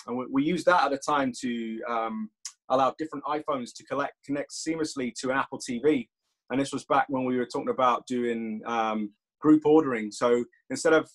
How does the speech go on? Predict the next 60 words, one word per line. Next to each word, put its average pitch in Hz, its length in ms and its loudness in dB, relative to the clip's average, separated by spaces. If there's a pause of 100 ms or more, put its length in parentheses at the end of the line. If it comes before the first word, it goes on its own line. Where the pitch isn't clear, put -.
(120)
you 151 100 -4
know, 139 60 2
you 127 140 -2
got 143 180 2
ten 143 240 0
mates 143 340 0
in 127 100 -4
a 120 40 -4
room, 131 460 0
instead 147 240 2
of 143 140 -2
passing 151 300 -2
around 139 220 2
a 127 40 0 (100)
mobile 131 280 0
phone 139 280 0
and 123 80 -6
everybody 120 580 -6 (180)
adds 131 220 2
what 127 140 -4 (160)
food 139 200 -4
they 113 180 -4
want, 107 180 -8 (260)
it 143 60 -6
really, 147 340 4
you 143 80 -8
just 151 260 -6
open 151 280 -2
the 131 100 2
app 143 180 2 (160)
on 127 80 -4
your 120 200 -4
phone 139 200 0
and 120 100 0
on 120 100 -2
the 113 120 -14
T 117 120 -6
V, 147 280 0 (280)
and 131 100 0
everybody's, 139 400 2
like, 127 200 0
face 151 260 0
appeared 127 240 -2
on 117 80 -2
the 113 140 -12
T 120 160 -6
V, 123 400 -2
and 117 100 -4
it 113 40 -2
was 113 140 -6
almost 139 220 2
like 123 120 0
gamification. 139 840 -2
You 107 100 -6
could - 80 -12
see 143 140 0
what 131 140 2
everybody 131 320 2
was 120 140 -4
ordering, 151 460 2